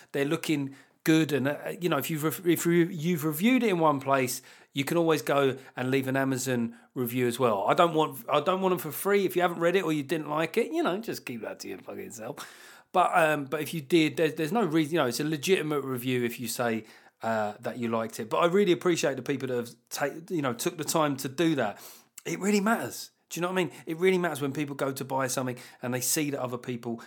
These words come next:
have enjoyed it. And, and people have been very fair with me from both,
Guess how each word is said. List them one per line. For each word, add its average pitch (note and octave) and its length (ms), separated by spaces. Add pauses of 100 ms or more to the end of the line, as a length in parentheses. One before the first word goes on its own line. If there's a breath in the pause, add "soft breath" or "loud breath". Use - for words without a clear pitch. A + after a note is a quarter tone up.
have B2 200
enjoyed A#2 360
it. A2 120
And, A2+ 200
and C3 240
people D#3 220
have D3 100
been D3 100
very F3+ 320
fair D3+ 300
with B2+ 120
me A#2+ 160
from A#2+ 240
both, B2+ 300